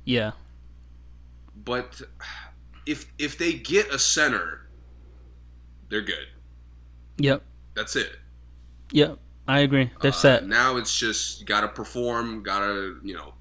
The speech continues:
Speaker 2: Br-, Brad Stevens, you gotta make it work.
Speaker 1: Yeah.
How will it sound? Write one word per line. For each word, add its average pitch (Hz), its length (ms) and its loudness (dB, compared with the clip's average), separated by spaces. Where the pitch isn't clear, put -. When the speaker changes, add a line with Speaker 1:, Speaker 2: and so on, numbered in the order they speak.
Speaker 2:
Br-, 101 200 -4
Brad 107 300 0
Stevens, 107 460 -4
you 104 40 -6
gotta 101 180 0
make 95 120 -2
it 95 140 -6
work. 85 320 -12
Speaker 1:
Yeah. 113 240 -2